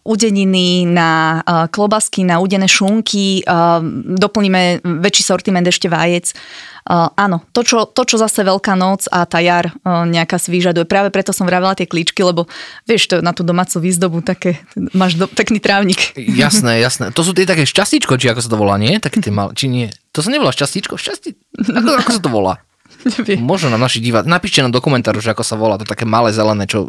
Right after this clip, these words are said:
Speaker 2: väčšinou rastie na Veľkú noc.
Speaker 1: Nejaké rodinné šťastie, žerucha.
Speaker 2: Ja, veľkonočná re-, žerucha, presne, presne. E, dobre,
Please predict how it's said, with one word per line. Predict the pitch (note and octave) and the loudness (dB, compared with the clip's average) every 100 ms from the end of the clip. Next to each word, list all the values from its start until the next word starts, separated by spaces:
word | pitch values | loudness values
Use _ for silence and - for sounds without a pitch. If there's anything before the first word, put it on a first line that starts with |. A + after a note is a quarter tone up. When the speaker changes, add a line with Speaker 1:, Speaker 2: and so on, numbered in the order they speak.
| A#1+ - | -8 -16
Speaker 2:
väčšinou | E2 F2+ B2 B2 A#2+ A#2 | -14 -4 -2 0 2 2
rastie | B2 C4 F#3 | 2 0 2
na | C4 | 4
Veľkú | D#4 - C4+ G3 | 4 4 4 4
noc. | - - - - - - - B3+ C4+ A#3 - F#3 | 2 0 -4 -6 -8 -8 -8 -4 -2 -4 -6 -8
Speaker 1:
Nejaké | - A#3 - - - - | -2 -4 -4 -10 -12 -8
rodinné | G3+ G#3+ G#3+ A#3 G3 | 0 2 2 2 2
šťastie, | - A3 - A3+ | 2 0 2 2
žerucha. | C4 D4+ - C#4 C4 - E4 E4+ | 4 2 0 0 0 0 2 2
Speaker 2:
Ja, | - A#3+ B3+ B3 | 4 4 4 4
veľkonočná | F3 G3+ G#3+ F#3+ E3+ | 4 2 2 2 4
re-, | E3 E3 | 4 4
žerucha, | C#3+ D#3+ D3+ - | 4 4 2 0
presne, | A2+ C#3+ - A2 | 2 0 0 -4
presne. | A2+ A#2+ - G#2 - - - - - | -4 -6 -8 -12 -16 -18 -18 -16 -10
E, | - | -2
dobre, | G#2+ C#3 B2+ | 0 2 0